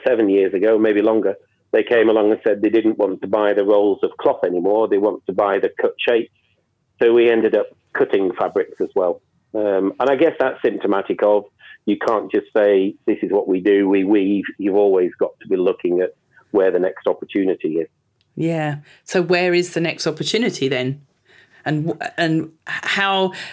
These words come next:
Speaker 2: how, you know, in the last few years, as textile manufacturing has been on the increase again, you know, h-, has, what have been the new opportunities over the last few years?
Speaker 1: We're, we're certainly doing a little bit more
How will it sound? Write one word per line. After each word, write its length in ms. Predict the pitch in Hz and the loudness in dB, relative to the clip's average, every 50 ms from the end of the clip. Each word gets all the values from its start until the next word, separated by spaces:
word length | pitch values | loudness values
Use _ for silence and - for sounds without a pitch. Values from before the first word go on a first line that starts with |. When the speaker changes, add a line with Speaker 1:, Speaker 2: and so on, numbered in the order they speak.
| - - | -20 -12
Speaker 2:
how, 400 | - - - 185 175 175 - - | -8 -4 -2 0 0 0 -2 -2
you 140 | - 165 185 | -2 0 0
know, 80 | 165 156 | 2 2
in 80 | 165 | 2
the 80 | 175 175 | 2 2
last 400 | 185 190 185 180 180 175 - - | 2 2 2 2 0 -2 -4 -6
few 280 | - 185 185 180 175 | -4 -2 -2 0 0
years, 520 | 160 156 170 170 143 123 131 139 156 156 - | 0 0 0 0 0 0 0 -2 -2 -2 -2
as 160 | 165 156 156 | -2 -4 -4
textile 580 | - - - 196 - - - - - 160 156 156 | -8 -10 -8 -8 -8 -8 -6 -4 -2 -2 -2 0
manufacturing 680 | 156 151 151 147 - 180 - - - - 156 143 143 | -2 -2 -2 -2 -4 -4 -4 -4 -6 -4 -4 -2 -2
has 340 | 143 147 160 156 147 139 147 | -2 -2 -2 -4 -4 -6 -6
been 480 | - 151 143 143 139 139 143 143 143 - - - _ _ _ - | -4 -2 -2 0 0 -2 -2 -4 -6 -10 -16 -20 _ _ _ -6
on 140 | 160 160 156 | -4 -2 0
the 140 | 160 170 175 | 0 2 2
increase 460 | 180 175 175 - 143 135 131 - - | 0 0 0 -2 -2 -4 -2 -4 -6
again, 480 | 143 139 127 120 120 135 165 180 175 - - - - - _ _ _ _ _ _ _ - | -6 -4 -4 -4 -4 -2 -4 -4 -6 -8 -16 -20 -20 -20 _ _ _ _ _ _ _ -4
you 60 | 185 | -2
know, 100 | 180 160 | -2 0
h-, 340 | 151 151 151 - - - - - - | -2 -4 -6 -8 -12 -12 -14 -12 -8
has, 440 | - - - 196 196 196 196 - - | -6 -4 -2 0 -2 -2 -4 -6 -10
what 300 | 175 185 202 220 - - | -6 -2 0 0 0 0
have 120 | 175 175 | 0 0
been 160 | 185 180 175 | 2 2 2
the 80 | 165 156 | 2 2
new 180 | 165 160 160 | 2 2 0
opportunities 600 | 151 151 147 - - 170 160 147 147 143 143 143 | 0 -2 -4 -4 -4 -4 -4 -4 -4 -4 -4 -2
over 120 | 147 143 143 | -4 -2 -2
the 80 | 143 | -2
last 320 | 143 147 143 139 139 143 - | -2 0 -2 -2 -4 -6 -6
few 160 | - 143 135 | -4 -4 -2
years? 540 | 135 143 139 131 120 117 - - - - - _ _ _ _ _ _ _ _ _ _ _ _ - - - - - - - - - - _ _ | -2 -2 -2 -2 -2 -2 -4 -6 -12 -16 -20 _ _ _ _ _ _ _ _ _ _ _ _ -18 -18 -18 -18 -20 -20 -20 -20 -20 -20 _ _
Speaker 1:
We're, 300 | - 170 170 156 143 - - | 2 2 2 2 2 0 0
we're 180 | 160 170 151 - | 2 2 2 2
certainly 260 | - 202 190 147 131 | 2 2 2 2 2
doing 280 | 123 135 131 120 117 117 | 4 4 4 6 6 4
a 40 | 117 | 4
little 200 | 117 117 107 101 | 4 4 2 2
bit 180 | 104 104 - | 0 -2 0
more 320 | 117 113 110 107 104 104 | 2 2 4 4 4 2